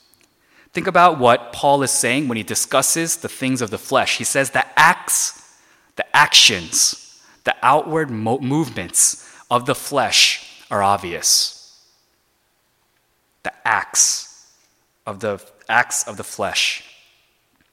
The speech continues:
But that contrasts with the fruit of the Spirit. It's not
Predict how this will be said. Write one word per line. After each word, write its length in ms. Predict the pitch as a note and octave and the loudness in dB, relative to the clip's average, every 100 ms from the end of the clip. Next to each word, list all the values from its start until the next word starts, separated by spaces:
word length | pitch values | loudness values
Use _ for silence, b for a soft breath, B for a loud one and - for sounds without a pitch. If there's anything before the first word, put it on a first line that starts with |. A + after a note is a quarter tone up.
| _ _ _ _ _ | _ _ _ _ _
But 160 | - - | -10 -2
that 200 | A#2+ - | -2 -2
contrasts 840 | B2 - - B2 C3+ - - - | -6 -6 0 2 2 0 -4 -8
with 500 | F#2+ F#2+ - - _ _ _ _ _ _ | -6 -8 -10 -20 _ _ _ _ _ _
the 80 | - | -14
fruit 500 | - - D3+ D3+ E3+ - - _ _ - | -12 -6 -2 -2 -4 -10 -20 _ _ -14
of 100 | F#2+ | -10
the 80 | G2+ | -8
Spirit. 480 | - - F2 D#2 - _ _ _ _ _ _ _ _ - | -8 -8 -10 -10 -18 _ _ _ _ _ _ _ _ -12
It's 160 | - | -8
not 280 | F3+ G3 - | -6 -8 -10